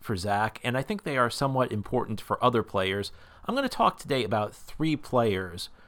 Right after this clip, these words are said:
who are really under the microscope, so to speak, for the last six games of the season. This idea for a show came to me from an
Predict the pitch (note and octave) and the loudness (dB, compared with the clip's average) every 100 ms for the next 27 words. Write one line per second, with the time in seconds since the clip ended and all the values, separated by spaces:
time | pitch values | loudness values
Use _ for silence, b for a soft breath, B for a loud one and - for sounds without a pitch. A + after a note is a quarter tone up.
0 | b b b B2 A#2+ A#2 A#2 E3+ E3+ - | b b b 4 6 6 6 6 4 2
1 | B2+ B2 G#2+ G#2+ G#2+ G#2 G2+ - G2 G2 | 0 0 -2 -2 -2 -4 -6 -4 -2 -4
2 | - - G#2+ G2+ - G#2+ F#2 - A2 G2 | -8 0 0 0 -2 -4 -4 -4 -2 -2
3 | G2 F#2+ G#2 G2+ - - - - - G#2+ | -2 0 2 2 0 -10 -6 -6 -2 -4
4 | G2 F#2+ F#2+ G#2 F#2+ - F#2 - b b | -4 -6 -8 -6 -8 -8 -10 -12 b b
5 | b b b b b G#3 D4 C4+ A3+ F#3+ | b b b b b 2 6 4 6 4
6 | C3 - C#3 B2+ B2 G#2 G2+ - C3+ A#2+ | 4 2 4 6 6 4 0 4 8 8
7 | G#2 - C3+ C3 - A2 A2+ G#2 A2 G#2 | 4 -2 0 0 0 0 0 0 0 0
8 | G#2 | 0